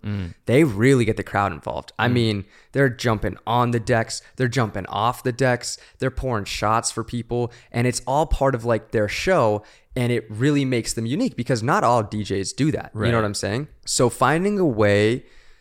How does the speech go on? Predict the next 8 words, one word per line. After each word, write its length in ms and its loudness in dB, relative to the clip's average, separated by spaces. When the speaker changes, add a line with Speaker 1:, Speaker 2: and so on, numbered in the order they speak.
Speaker 2:
to 160 0
really 840 0
shoot 480 -4
them 440 0
in 120 2
a 80 4
way 320 4
that 260 0